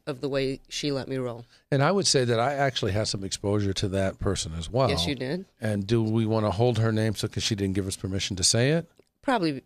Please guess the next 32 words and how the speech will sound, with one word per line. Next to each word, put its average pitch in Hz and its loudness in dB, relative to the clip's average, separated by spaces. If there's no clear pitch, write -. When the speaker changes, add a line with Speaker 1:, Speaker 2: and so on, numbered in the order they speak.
Speaker 1:
better 156 2
to 135 -6
be 139 -4
Speaker 2:
Okay, 135 6
Speaker 1:
safe 131 6
Speaker 2:
so, 139 6
Speaker 1:
with 127 2
that. 139 0
Speaker 2:
so 156 2
then 147 4
what 139 4
I'll 117 2
say 160 2
then 113 2
is 101 0
that 120 2
leader 151 2
that 104 0
you're 101 0
talking 104 0
about 143 2
had 135 4
that 127 4
ability 117 2
across 98 0
the 104 -2
brand. 80 -6
Speaker 1:
Yes. 143 -2
Speaker 2:
She 160 2
gave 135 4
that 110 2
to 117 -2